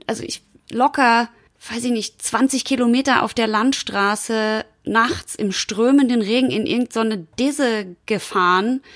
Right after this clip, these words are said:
die irgendwo anders war, weil da irgend so ein Rollertreffen war und es war irgendwie Regen und Gewitter und wir sitzen halt auf so einem fünfziger Roller in Jeans und, äh, Lederjacke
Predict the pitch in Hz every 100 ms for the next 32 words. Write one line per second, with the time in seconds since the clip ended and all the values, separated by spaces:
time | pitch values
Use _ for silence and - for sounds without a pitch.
0 | - - _ 226 220 220 208 - 247 220
1 | 226 214 214 220 220 220 214 202 262 247
2 | - 202 - 208 196 190 214 220 208 220
3 | 226 202 240 233 - 214 214 131 247 262
4 | 240 185 233 202 254 - 233 220 - 208
5 | 226 214 - 302 - 226 208 202 220 -
6 | 214 180 240 302 302 - 233 233 - -
7 | 214 226 208 - _ - - - - -
8 | - - - 196 220 294 262 202 196 226
9 | 226